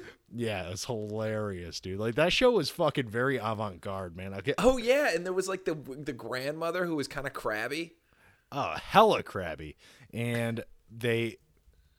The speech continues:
Speaker 1: yeah, they, it was, they lampooned everything about, like, the current state of affairs. They were talking about, like,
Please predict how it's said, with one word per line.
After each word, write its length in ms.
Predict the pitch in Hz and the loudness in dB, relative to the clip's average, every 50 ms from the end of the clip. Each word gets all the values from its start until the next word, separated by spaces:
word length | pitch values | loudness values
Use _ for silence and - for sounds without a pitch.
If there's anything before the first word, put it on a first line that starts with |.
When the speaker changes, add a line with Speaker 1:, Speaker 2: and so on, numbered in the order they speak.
| _ _ _ _ _ _ - - _ - | _ _ _ _ _ _ -20 -20 _ -12
Speaker 1:
yeah, 220 | 123 151 160 127 | -6 -4 -4 -4
they, 140 | 104 104 110 | -4 -4 -2
it 360 | 117 120 101 113 117 107 120 | -2 -4 -4 -6 -6 -2 0
was, 160 | 131 131 117 | 0 0 0
they 260 | 107 95 101 131 131 127 | -4 -2 0 2 2 2
lampooned 640 | 107 117 123 123 113 104 - - 123 127 131 123 | 2 0 -2 -2 4 8 8 8 8 8 -2 -4
everything 460 | 110 95 101 95 110 110 - 117 110 110 | -4 -4 -4 -4 -4 -4 -4 -4 -2 0
about, 300 | 110 107 104 95 - 101 | 2 2 2 0 -2 -4
like, 320 | 101 98 95 - - - 95 | -4 -4 -4 -6 -10 -16 -12
the 140 | 98 110 104 | -10 -10 -10
current 340 | - - - 113 110 107 | -8 -6 -4 -4 -4 -4
state 240 | 98 - 117 107 101 | -6 -6 -6 -4 -4
of 60 | 104 | -2
affairs. 560 | 98 95 95 - - 104 117 131 117 90 82 - | -2 -4 -4 -4 -4 -2 -2 -2 -2 -2 -4 -6
They 80 | 98 | -6
were 140 | 92 95 90 | -6 -6 -6
talking 280 | 104 98 95 - 107 98 | -6 -6 -6 -6 -8 -6
about, 360 | 92 90 90 90 90 87 _ - | -6 -6 -4 -6 -6 -8 _ -12
like, 440 | 85 90 90 90 87 85 - - | -10 -8 -8 -6 -8 -10 -12 -16